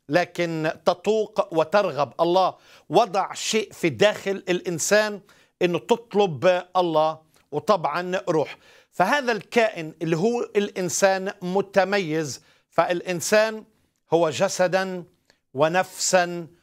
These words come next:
وروحا أيضا. شيء آخر اللي بيخلي الإنسان ثمين على صورة الله، إنه خلق الإنسان إنه هو مش بس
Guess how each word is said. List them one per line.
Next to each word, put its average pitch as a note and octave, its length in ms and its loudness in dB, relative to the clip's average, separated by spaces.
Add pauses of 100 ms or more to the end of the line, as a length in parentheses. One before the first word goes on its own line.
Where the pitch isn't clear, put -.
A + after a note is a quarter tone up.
(200)
وروحا F#3 1300 0 (560)
أيضا. C3 360 -2 (640)
شيء - 280 0 (100)
آخر F#3+ 600 2
اللي F3+ 200 0
بيخلي A3 340 0
الإنسان F#3 720 -2 (100)
ثمين F3+ 640 -2 (100)
على D#3+ 280 0
صورة F3+ 420 -4 (120)
الله، D3 380 0 (760)
إنه G#3+ 260 0
خلق A#3+ 460 0 (160)
الإنسان F#3 840 0 (440)
إنه E3+ 180 2
هو F3+ 180 4
مش G#3+ 240 -6
بس - 360 0